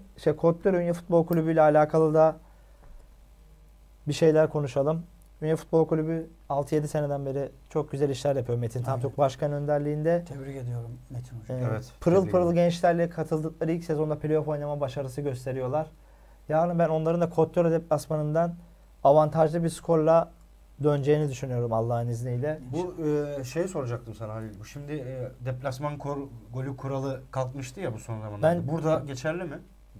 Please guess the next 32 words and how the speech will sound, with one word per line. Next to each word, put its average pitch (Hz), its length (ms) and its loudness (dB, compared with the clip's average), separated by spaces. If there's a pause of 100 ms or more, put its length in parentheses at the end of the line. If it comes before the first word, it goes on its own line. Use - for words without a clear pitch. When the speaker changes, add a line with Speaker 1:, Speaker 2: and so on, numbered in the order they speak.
Speaker 1:
Ee, 135 220 -2
ben 170 280 2
geçerli 151 440 2
değil 147 200 2
diye 139 200 0
biliyorum. 107 320 -6 (420)
Aynı 131 180 0
şey 151 160 2
Speaker 3:
Bilginiz 127 180 0
Speaker 1:
yani. 156 160 6
Speaker 3:
var 147 60 6
mı - 100 -2
bu 120 60 -10
konuda? 110 220 -6
Ahmet 139 180 -4
abi 147 40 -2
Speaker 2:
Yok. 131 80 -2
Speaker 3:
senin 160 120 -2
bilgin 139 100 0
Speaker 1:
Deplasman 151 300 0
Speaker 3:
var 143 40 2
mı? - 20 -2
Speaker 1:
golü 143 160 2
yok. 135 220 4 (320)
Şey 139 180 -2
sayılmıyor 156 500 4
diye 151 200 4
biliyorum 160 360 2
ama. 120 240 -4 (260)
Speaker 3:
Yani 117 320 -2
kalktıysa 165 540 -2
eğer 135 200 2